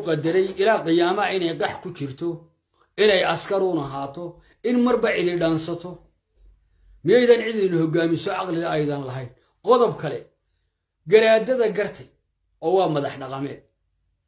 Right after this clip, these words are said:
Hablahana gartay, ina quujo iyo raxmo yar iyo waxaan idin hoggaaminayana gartay. Reerku awal miyaanu siyaasiyiin lahayn?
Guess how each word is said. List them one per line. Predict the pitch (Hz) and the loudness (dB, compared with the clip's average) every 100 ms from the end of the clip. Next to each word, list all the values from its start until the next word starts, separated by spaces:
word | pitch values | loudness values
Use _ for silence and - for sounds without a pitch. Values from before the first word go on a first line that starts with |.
| _ _ _ _ _ - _ - | _ _ _ _ _ -20 _ -4
Hablahana | 160 190 240 214 208 190 | 0 4 6 4 2 -2
gartay, | 190 170 165 | -4 -4 -4
ina | 196 247 | -4 -4
quujo | 180 170 156 185 | -4 -6 -4 -4
iyo | 170 175 | -2 -2
raxmo | 156 131 175 220 | -4 -6 0 2
yar | 180 | 4
iyo | 170 208 | 4 4
waxaan | 240 202 | 2 -2
idin | 175 156 | -2 -2
hoggaaminayana | 151 151 156 165 151 143 127 | -2 0 0 0 0 -4 -8
gartay. | 135 - - _ _ _ _ - | -12 -14 -20 _ _ _ _ 2
Reerku | 185 247 233 | 6 6 6
awal | 226 214 185 | 6 6 4
miyaanu | 190 196 | 0 -2
siyaasiyiin | 135 151 139 139 147 147 | -4 -4 -4 -4 -6 -6
lahayn? | 117 113 | -8 -14